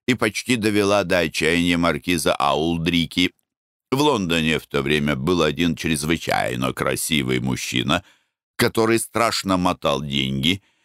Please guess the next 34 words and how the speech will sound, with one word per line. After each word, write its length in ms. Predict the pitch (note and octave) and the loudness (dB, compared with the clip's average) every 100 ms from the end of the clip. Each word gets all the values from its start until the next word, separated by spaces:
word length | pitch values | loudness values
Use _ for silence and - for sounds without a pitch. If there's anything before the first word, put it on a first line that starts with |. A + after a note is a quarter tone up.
| - | -2
не 160 | D#3+ D#3+ | 0 2
менее 480 | C#3+ C3+ C3 B2 | 2 2 2 0
страшно 500 | B2 - G#2+ G#2 F#2+ | -2 -2 0 0 0
любил 480 | G2 G2 F#2 G2+ F#2 | 0 2 2 2 0
водку, 500 | F2 F2+ F2 - G#2 | 2 0 0 -2 -2
которого 560 | G#2 E2 - F#2 F2+ F#2 | 0 -2 0 0 2 0
все 220 | - F#2 | 0 -2
знали 460 | D2+ F2 E2+ D#2+ D#2+ | 0 0 2 2 2
в 80 | |
Нью-Маркете, 920 | D#2 E2 D2+ C#2+ C2+ - D#2+ - F2+ - _ - | 2 2 2 0 0 -2 -2 0 -2 -2 _ -4
но 140 | A#2+ | -2
которому 500 | G#2+ G2+ G#2+ G#2 G#2 | 0 0 2 2 2
никто 360 | G#2 G#2 - G2+ | 2 0 0 2
ничего 580 | G2+ F#2+ G2 G2 G2 F2+ | 2 0 0 2 2 2
не 180 | E2+ | 2
верил, 400 | D2+ D#2 E2 G#2+ | 2 2 2 2
который, 480 | A2+ F2 - F2 F2 | 2 -2 0 0 0
как 220 | - F2 | 0 -2
говорили, 480 | D#2+ F2+ E2+ E2+ E2+ | 2 2 2 2 2
заражён 560 | E2 E2+ E2+ D2 F2+ E2 | 2 0 0 0 0 0
был 140 | F2 | 0
всеми 280 | - D2+ F2 | 0 0 0
пороками, 640 | E2 B1+ C#2+ D#2+ F2+ F#2 | 0 0 0 0 0 2
которого 720 | F2+ E2 - D#2+ E2 E2 E2+ E2 | 0 0 0 0 0 2 2 0
отец 560 | D#2 D2+ - A#2+ - | -2 -4 -2 -2 -2
не 140 | - F2 | -4 -2
пускал 480 | F2+ E2+ - E2+ | -2 -4 -2 -2
к 60 | F2 | -2
себе 280 | - D2+ E2+ | -4 0 0
на 140 | D#2 | 0
глаза. 420 | C#2+ D2 C#2+ E2 - - _ _ _ | 0 0 2 0 -2 -10 _ _ _
С 160 | - F#3 | -2 0
этим-то 460 | G#3+ F#3 D#3+ D#3 | 0 0 0 0
господином 840 | B2+ C#3+ - C#3 D3 G#3 F#3 F#2+ | 0 -2 -2 -2 0 0 2 0